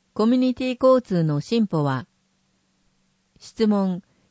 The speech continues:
超高齢社会交通弱者対策調査検討事業である飯高管内の公共交通の進捗状況は。答え、ダイヤをなくして停留所間の予約により運行するという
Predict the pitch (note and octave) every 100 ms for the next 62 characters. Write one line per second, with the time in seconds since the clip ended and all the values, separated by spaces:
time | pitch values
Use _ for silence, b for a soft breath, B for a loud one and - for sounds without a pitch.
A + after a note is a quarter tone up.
0 | _ - C4+ A#3+ A#3+ B3 B3 B3 A#3+ -
1 | G3 D#3+ C#3+ - A#3 A#3+ - A#3+ A3+ A3
2 | - A3+ A3+ A3+ A3+ F#3+ - D3+ - A#3
3 | A#3+ A#3 A#3 A#3+ A#3+ A3+ A3+ G#3+ A3 G#3+
4 | E3+ D#3 D#3 D3 C3+ - _ _ _ -
5 | G#3+ A#3 A#3+ A#3 A#3 B3 A#3 G3+ F3 D#3+
6 | D3+ C#3+ b b - A#3+ A#3+ B3 A#3+ -
7 | B3 A#3+ F3+ E3 D3 C#3+ G#3+ A#3 A#3 A3+
8 | A3+ A3 G#3 D#3+ D3 C#3 B2 - _ _
9 | _ _ _ _ _ _ _ _ G#3+ G#3
10 | A#3+ G3 E3 - _ _ _ _ - -
11 | B3+ B3+ A#3+ F#3 F3+ F3+ F#3 - F3+ E3+
12 | D#3+ _ _ - A3+ B3+ B3 B3+ B3 B3
13 | G#3 F3+ D#3 D3+ F#3 A3 - G#3 G3 F#3
14 | F3+ E3+ A3+ A3+ A3+ A3+ G#3+ A3 F3 D#3
15 | D3+ C#3+